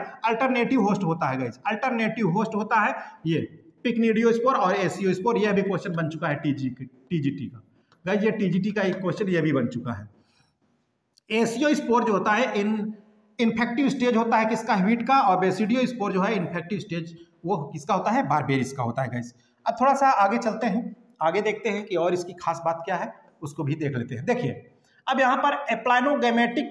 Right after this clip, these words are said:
copulation, eplanogametic copulation जैसे जिसमें by motile gametes, किसके द्वारा होता है? मोटाइल गैमेट्स के द्वारा होता है। ये क्या होता है? जब सेक्सुअल रिप्रोडक्शन की प्रोसेस आती है तब इसमें प्रोसेस होती है, एक तो होती है आइसोगैमी, दूसरा एनाइसोगैमी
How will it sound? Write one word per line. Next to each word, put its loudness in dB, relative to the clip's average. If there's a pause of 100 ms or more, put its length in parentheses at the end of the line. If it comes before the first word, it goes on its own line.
(120)
copulation, 0 (240)
eplanogametic 2
copulation -2
जैसे 0
जिसमें -2 (1200)
by 6
motile 4
gametes, 2 (260)
किसके 0
द्वारा 6
होता 6
है? 6
मोटाइल 4
गैमेट्स 0
के -2
द्वारा 0
होता -2
है। 0
ये 4
क्या 6
होता 4
है? 4
जब 2
सेक्सुअल 2
रिप्रोडक्शन 0
की -4
प्रोसेस -2
आती 0
है 0 (480)
तब 2
इसमें 0
प्रोसेस 2
होती 0
है, 4
एक 2
तो 0
होती 0
है 0
आइसोगैमी, 4
दूसरा -2
एनाइसोगैमी 2